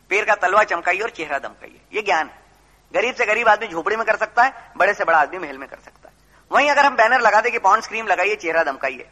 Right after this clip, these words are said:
हेपेटाइटिस बी का टीका लगाइए", तो ये सूचना है, ये सिर्फ पैसे वालों के लिए। तो ज्ञान संपूर्ण मानवता के लिए होता है और सूचनाएं सिर्फ पैसे वालों के लिए होती है। तो आज हम ये मान बैठे कि जिसके पास जितनी अधिक सूचना है,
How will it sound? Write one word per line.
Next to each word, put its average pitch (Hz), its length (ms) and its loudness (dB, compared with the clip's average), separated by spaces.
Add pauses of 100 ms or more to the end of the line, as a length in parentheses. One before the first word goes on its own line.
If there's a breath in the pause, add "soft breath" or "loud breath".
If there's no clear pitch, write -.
हेपेटाइटिस 196 460 -2
बी 175 120 -12
का 190 100 -4
टीका 170 240 -8
लगाइए", 120 340 -12 (440 soft breath)
तो - 60 -12
ये 240 100 -4
सूचना 196 340 -12
है, - 80 -12 (140)
ये 208 60 -8
सिर्फ 277 180 -6
पैसे 208 200 -4
वालों 123 220 -4
के - 100 -20
लिए। - 200 -20 (600 soft breath)
तो 175 60 -10
ज्ञान 208 240 0
संपूर्ण 220 360 -4
मानवता 202 360 0
के 208 120 -6
लिए 202 80 -6
होता 202 180 -2
है 220 60 2
और - 60 -12
सूचनाएं 180 300 -6
सिर्फ 208 180 -8
पैसे 151 220 -8
वालों 120 200 -6
के 127 100 -20
लिए 117 100 -18
होती 117 220 -20
है। - 60 -20 (680 soft breath)
तो 214 60 4
आज 269 140 4
हम 320 80 0
ये 330 60 0
मान 285 220 4
बैठे 262 180 0
कि 294 80 -8
जिसके 247 260 -8
पास 269 160 2
जितनी 294 280 -4
अधिक 240 160 -2
सूचना 196 320 -8
है, 143 140 -6